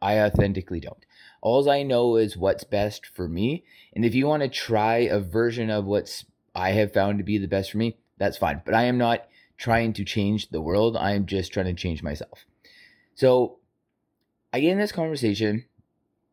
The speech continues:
and we simply just start talking. You know, like, just tell me why.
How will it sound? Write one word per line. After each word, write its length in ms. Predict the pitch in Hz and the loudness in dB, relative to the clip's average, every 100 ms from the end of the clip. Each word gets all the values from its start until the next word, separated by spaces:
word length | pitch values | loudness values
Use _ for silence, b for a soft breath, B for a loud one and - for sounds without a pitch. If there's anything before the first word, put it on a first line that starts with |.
| _ - - | _ -18 0
and 160 | 123 | 2
we 100 | 139 | 4
simply 300 | 127 127 147 | 2 2 0
just 180 | 127 113 | 0 0
start 220 | 123 110 | 2 0
talking. 320 | - - - _ _ _ _ _ - | 0 -8 -8 _ _ _ _ _ -8
You 80 | |
know, 80 | 120 | -2
like, 140 | 139 135 | -2 0
just 160 | 151 | -2
tell 160 | 180 170 | 0 2
me 100 | 202 | 2
why. 280 | 131 117 | 2 -2